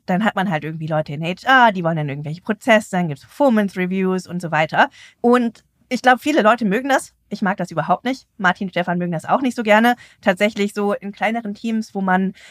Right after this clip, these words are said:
ganz agil Sachen bauen kann. Und, äh, das liegt uns allen drei am meisten.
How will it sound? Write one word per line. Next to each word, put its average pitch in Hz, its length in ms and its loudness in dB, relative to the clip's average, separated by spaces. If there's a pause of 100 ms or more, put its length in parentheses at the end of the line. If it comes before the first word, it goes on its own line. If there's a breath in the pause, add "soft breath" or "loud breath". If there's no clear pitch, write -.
(160 loud breath)
ganz 208 260 2
agil 196 380 0
Sachen 190 320 0
bauen 196 320 4
kann. 202 520 0
Und, 180 400 0
äh, 170 380 0 (420)
das 185 300 -4
liegt 190 240 -6
uns - 380 -6 (120)
allen 180 300 0
drei 160 460 0 (340)
am 165 140 -6
meisten. 254 540 0